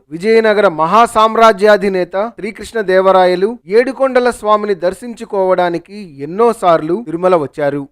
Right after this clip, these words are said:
శేషాచల వాసుని దర్శించడానికి వచ్చినప్పుడల్లా శ్రీకృష్ణదేవరాయలు అమూల్యమైన ఆభరణాలు, విలువైన కానుకల్ని స్వామివారికి సమర్పించారు.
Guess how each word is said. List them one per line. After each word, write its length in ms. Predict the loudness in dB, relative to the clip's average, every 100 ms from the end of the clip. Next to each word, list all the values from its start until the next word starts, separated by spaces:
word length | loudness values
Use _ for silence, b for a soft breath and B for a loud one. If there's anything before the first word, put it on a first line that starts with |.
| -6
శేషాచల 600 | -6 -2 0 0 0 2
వాసుని 420 | 2 2 0 -8
దర్శించడానికి 880 | -6 -8 -8 -14 -6 -2 -2 -2 -4
వచ్చినప్పుడల్లా 880 | -6 -6 -8 -8 -2 0 2 2 0 _
శ్రీకృష్ణదేవరాయలు 1200 | -16 -14 -14 -8 -2 2 4 4 4 4 0 -4 -8 -12
అమూల్యమైన 760 | -2 0 2 2 2 0 0 0
ఆభరణాలు, 800 | -2 2 2 4 4 4 0 -4
విలువైన 440 | -6 2 4 4
కానుకల్ని 840 | -2 -2 -2 0 0 0 0 -6 -4
స్వామివారికి 760 | -2 0 2 4 4 0 -10
సమర్పించారు. 880 | -10 -4 -4 -4 -12 -4 -4 -4